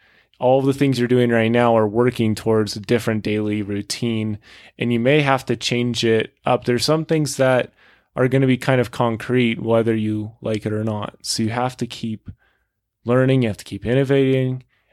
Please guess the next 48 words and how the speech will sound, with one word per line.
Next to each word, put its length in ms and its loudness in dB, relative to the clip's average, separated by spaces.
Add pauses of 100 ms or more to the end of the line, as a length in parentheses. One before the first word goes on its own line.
(120)
and 160 0
you 140 2
do 240 2
need 260 2
to 560 -2
remember, 460 2
like, 240 -2
if 160 -10
you 80 -2
want 260 2
your 80 0
future 320 -2
self 480 0 (360)
to 380 0
be 180 0
super 260 0
good 240 0
at 60 -2
investing, 720 0
you 140 0
need 180 4
to 40 2
start 280 0
learning 260 2
about 200 2
investing 480 -2
now. 340 2
You 80 2
need 80 0
to 60 0
start 240 -2
investing 440 -6
now. 400 0 (420)
If 140 -4
you 80 2
wanna 220 4
have 160 2
a 60 -2
big 220 -4
podcast, 800 0
it 140 -4
really 380 0
helps 440 0
if 160 -2
you 120 -4
get 180 -4
started 400 -2
early. 440 0